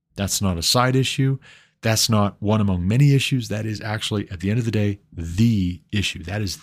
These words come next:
the question. In every sin, in every error, that is the question. Who do you trust? Who do you believe? Who do you serve? Who do you fear? Who do you obey? Who do you love more than life itself? If the answer is you yourself,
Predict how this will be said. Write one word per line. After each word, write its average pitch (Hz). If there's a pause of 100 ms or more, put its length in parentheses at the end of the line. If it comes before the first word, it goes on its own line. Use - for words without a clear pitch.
(120)
the 110
question. 87 (640)
In 101
every 123
sin, 117
in 90 (220)
every 131
error, 110 (460)
that 90
is 87
the 135
question. - (160)
Who 127 (340)
do 95
you 95
trust? - (380)
Who 101
do 104
you 104
believe? 90
Who 87
do 78
you 78
serve? 175 (120)
Who 104
do 98
you 95
fear? 113
Who 104
do 90
you 90
obey? 87
Who -
do 87
you 85
love 92 (500)
more 107 (520)
than 98
life 92
itself? - (580)
If 98
the 101
answer 120
is 90
you 92
yourself, 92